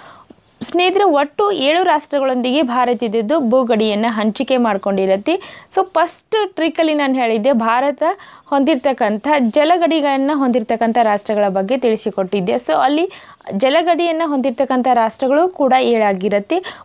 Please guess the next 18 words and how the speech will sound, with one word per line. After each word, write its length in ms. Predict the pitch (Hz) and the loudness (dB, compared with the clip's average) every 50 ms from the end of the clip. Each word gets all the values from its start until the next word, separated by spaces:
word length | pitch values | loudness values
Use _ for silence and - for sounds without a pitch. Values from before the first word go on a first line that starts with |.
| - 233 | -2 0
ಭೂ 200 | 233 302 370 403 | 2 2 2 2
ಗಡಿಯನ್ನ 400 | 370 370 339 339 330 311 302 320 330 | 2 2 0 2 0 0 0 -2 -2
ಹೊಂದಿರತಕ್ಕಂಥ 680 | 302 285 262 240 262 226 - 262 220 247 240 226 233 226 | 0 0 0 0 0 0 -2 -2 -2 -2 0 2 2 2
ರಾಷ್ಟ್ರಗಳು 540 | 220 214 214 214 - - 240 240 254 277 | 2 2 0 -2 -2 -2 0 2 2 2
ಕೂಡ 200 | 277 - 359 392 427 392 | 2 2 0 2 2 4
ಏಳಾಗಿರತ್ತೆ. 760 | 302 247 226 220 202 190 185 185 180 170 165 - 170 - - - - - - - - | 2 2 4 2 2 2 0 0 0 -2 -2 -2 -4 -6 -6 -10 -20 -20 -20 -20 -10
ಹಾಗಾದ್ರೆ 580 | - 320 349 349 415 381 254 226 254 294 339 359 - _ _ - | -4 -2 0 2 2 0 0 0 -2 -4 -4 -6 -10 _ _ -4
ಒಟ್ಟು 400 | 208 220 233 233 - - 415 427 | -2 -2 -2 -2 -2 -2 -2 0
ನೆರೆಯ 340 | 381 311 294 311 349 381 381 | 0 0 0 2 2 2 2
ರಾಷ್ಟ್ರಗಳು 520 | 339 302 294 294 - - 330 311 320 320 | 2 2 0 -2 -2 0 0 2 2 0
ಭಾರತದ್ದು 580 | 254 254 269 269 262 269 269 277 262 226 262 247 | 0 0 0 2 2 2 0 -2 -2 0 0 0
ಅಂತ 160 | 247 240 247 | 2 2 2
ನೋಡೋದಾದ್ರೆ, 540 | 240 240 233 233 233 226 226 226 220 285 349 | 2 2 2 2 2 4 2 2 2 2 0
ಹನ್ನೊಂದು 480 | 359 - 247 233 240 254 294 339 339 349 | 0 0 0 0 2 2 2 2 2 2
ರಾಷ್ಟ್ರಗಳೊಂದಿಗೆ 720 | 320 294 262 - - 269 254 240 233 226 220 240 233 262 | 2 2 0 -2 -2 0 2 2 2 0 0 0 0 0
ಭಾರತ 360 | 214 208 220 220 226 226 - | 0 0 0 0 0 0 -2
ಇದ್ದಿದ್ದು 340 | 226 190 214 214 202 285 330 | -2 0 0 0 2 0 0
ತನ್ನ 220 | 330 254 214 226 | 0 0 0 0